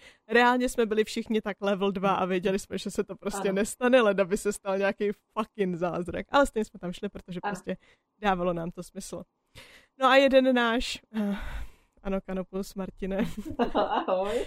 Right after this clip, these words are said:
Speaker 1: šel jakože do toho chrámu, že bude prostě, že bude přemlouvat tu bohyni a teď jí tam hodil nějakou obětinu a
Speaker 2: Mhm.
Speaker 1: hodil jí tam věc, která pro něho byla důležitá.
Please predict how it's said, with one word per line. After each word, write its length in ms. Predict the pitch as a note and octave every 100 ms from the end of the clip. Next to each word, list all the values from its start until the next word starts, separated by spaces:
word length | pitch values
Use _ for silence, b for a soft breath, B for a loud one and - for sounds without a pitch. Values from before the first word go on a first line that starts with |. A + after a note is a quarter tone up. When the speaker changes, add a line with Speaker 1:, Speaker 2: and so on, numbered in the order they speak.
| -
Speaker 1:
šel 220 | - D#4+
jakože 320 | D#4 D#4 D#4
do 100 | C#4+
toho 240 | D4 D4 C4+
chrámu, 460 | D#4+ C4+ C4 C4
že 140 | B3+ C4
bude 240 | B3+ C4
prostě, 640 | B3 B3+ - C4+ B3 A3+ - B B B -
že 80 | B3+
bude 200 | C4 C4+
přemlouvat 500 | D#4+ C4 B3+ B3 -
tu 120 | G#3+
bohyni 580 | A3+ C4 C#4+ C#4+ D4 C#4+
a 100 | A#3
teď 220 | A3+ A3+
jí 60 |
tam 160 | G#3+ G#3
hodil 300 | A3 G#3 G3+
nějakou 300 | G3 G3 -
obětinu 600 | - A3 B3+ C4+ B3+ A#3+
a 80 | A3
Speaker 2:
Mhm. 60 | A3
Speaker 1:
hodil 220 | G3+ F#3+
jí 100 | F#3+
tam 140 | F#3+
věc, 140 | F#3 -
která 240 | G3 F3
pro 120 | F3
něho 180 | F3 F3+
byla 200 | F3+ F3+
důležitá. 760 | F3+ A3 B3+ C4 B3 B3 A#3+